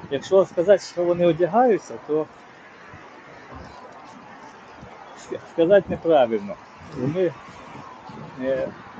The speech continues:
просто не звертають на це увагу, в чому вони ходять.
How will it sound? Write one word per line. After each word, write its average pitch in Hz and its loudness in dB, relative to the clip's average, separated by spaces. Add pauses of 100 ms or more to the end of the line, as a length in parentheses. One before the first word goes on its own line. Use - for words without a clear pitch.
(120)
просто 160 0
не 170 -8
звертають 170 2
на 156 -12
це 165 2
увагу, 139 2
в - -16
чому 165 -2
вони 139 -8
ходять. 104 -2